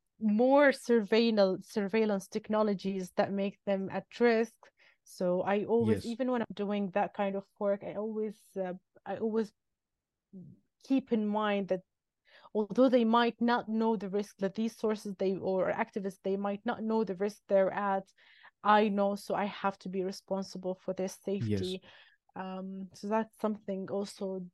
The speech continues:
Speaker 1: journalists, uh, everywhere in, in Western countries specifically should be aware of and should be
Speaker 2: Yes.
Speaker 1: held accountable when any, uh, uh, source get affected by their reporting. This is something, something that we have seen actually, uh, in
Speaker 2: Yes.
Speaker 1: Africa,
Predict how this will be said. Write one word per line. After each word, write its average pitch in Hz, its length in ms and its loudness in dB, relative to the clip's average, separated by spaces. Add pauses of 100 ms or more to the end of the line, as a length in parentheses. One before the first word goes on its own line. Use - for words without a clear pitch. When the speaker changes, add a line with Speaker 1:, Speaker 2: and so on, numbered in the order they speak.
Speaker 1:
journalists, 196 760 -6
uh, 180 300 -2
everywhere 180 640 -2
in, 185 300 -10
in 185 120 -10
Western 196 420 -10
countries 196 360 -8
specifically - 600 -14
should 185 280 -14
be 190 120 -8
aware 190 400 -4
of 180 300 -8
and 170 140 -12
should 175 260 -12
be 180 260 -6
Speaker 2:
Yes. 104 240 0 (260)
Speaker 1:
held 240 500 2
accountable 185 840 -4
when 180 300 -2
any, 185 540 -4
uh, 175 40 -4 (420)
uh, 175 120 -4
source 180 500 -4
get 202 200 -4
affected 180 540 -6
by 180 160 -4
their 180 180 -4
reporting. 180 720 -4
This 208 180 -6
is 190 100 -12
something, - 400 -6 (200)
something 196 380 -6
that 175 180 -4
we 202 140 -6
have - 240 -10
seen 196 380 -6
actually, 175 640 -10 (460)
uh, 180 320 -2
in 185 120 0
Speaker 2:
Yes. 180 80 -6
Speaker 1:
Africa, 180 760 -2